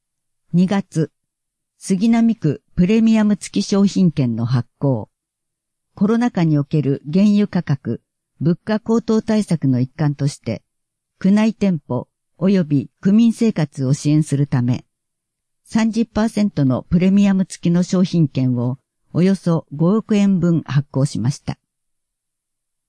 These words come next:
四月、杉並区手話言語条例の施行。誰もが安心して生活できる共生社会を実現するために、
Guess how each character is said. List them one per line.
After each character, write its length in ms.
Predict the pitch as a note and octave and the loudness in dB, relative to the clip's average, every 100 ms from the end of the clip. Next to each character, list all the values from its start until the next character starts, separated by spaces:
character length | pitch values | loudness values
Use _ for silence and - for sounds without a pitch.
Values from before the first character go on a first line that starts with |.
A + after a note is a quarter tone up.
| _ - | _ -12
四 180 | - | -6
月、 400 | F#3 G3 - D#3+ - _ _ _ _ _ _ _ | -2 -4 -4 -10 -10 _ _ _ _ _ _ _
杉 300 | - - F#3 | -12 -4 0
並 280 | A3+ A#3+ A#3 | 2 2 0
区 260 | - C#3+ - | 0 -2 -4
手 240 | - F#3 | -4 -2
話 160 | G3+ A3 | 0 0
言 220 | A3+ A3 | 0 0
語 100 | G#3 | 0
条 240 | G3 G3+ D#3 | 0 0 0
例 180 | B2 | -2
の 140 | A2+ A#2+ | -4 -6
施 180 | - - | -8 -6
行。 320 | C#3 A#2 - _ _ _ _ _ _ _ _ _ _ _ - | -4 -4 -8 _ _ _ _ _ _ _ _ _ _ _ -6
誰 220 | G#3+ A3+ | -2 0
も 180 | F#3+ D#3+ | 2 0
が 240 | D3 - | -2 -2
安 180 | E3+ G#3+ | 0 0
心 240 | - A3+ | 0 0
し 80 | A3+ | 0
て 120 | G#3 | -2
生 220 | G#3+ G3+ G3+ | -2 -2 -2
活 240 | G3 - | -4 -4
で 120 | F#3 | -4
き 140 | - D3 | -2 -2
る 240 | C3 C#3+ _ - | -2 -4 _ -4
共 180 | G3+ | -2
生 220 | A3+ A3+ A3+ | 0 -2 -2
社 160 | G#3+ | -2
会 240 | - D#3+ C#3 | -2 0 0
を 140 | C#3 | 0
実 320 | C#3+ D3 E3+ | -2 -4 -2
現 200 | E3+ F3 | 0 0
す 80 | E3 | 0
る 100 | D#3 | -2
た 140 | D3 | 0
め 140 | D3 C#3 | 0 0
に、 200 | A2+ | -2